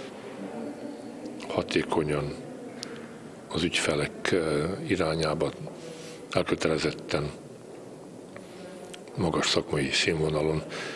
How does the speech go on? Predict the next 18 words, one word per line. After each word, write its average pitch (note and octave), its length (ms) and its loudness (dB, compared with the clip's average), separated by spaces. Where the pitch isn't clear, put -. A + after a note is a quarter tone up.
és, - 360 4
és - 400 4
nagy D2+ 220 4
elkötelezettséggel D#2 880 4
és D2+ 140 4
elhivatottsággal D#2 960 2
végezni. D2+ 500 2
Részben G#2 360 8
a F#2+ 60 6
történelmi F2+ 440 4
tradíciókról A2+ 1500 6
is G2 140 6
értesüljenek, G2+ 880 6
mert F#2 260 2
erről F#2 240 6
talán E2 360 4
keveset G#2 420 6
tudnak. G2 560 4